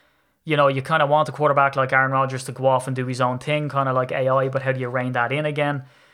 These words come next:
Um, and then he comes in to sort of preface that and back it up by saying, "As one personnel man puts it,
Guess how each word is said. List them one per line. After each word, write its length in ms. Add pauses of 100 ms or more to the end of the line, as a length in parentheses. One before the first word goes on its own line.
(240)
Um, 320
and 120
then 120
he 40
comes 240
in 180
to 100
sort 180
of 80
preface 360
that 140
and 120
back 200
it 60
up 60
by 80
saying, 200
"As 140
one 220
personnel 480
man 220
puts 260
it, 120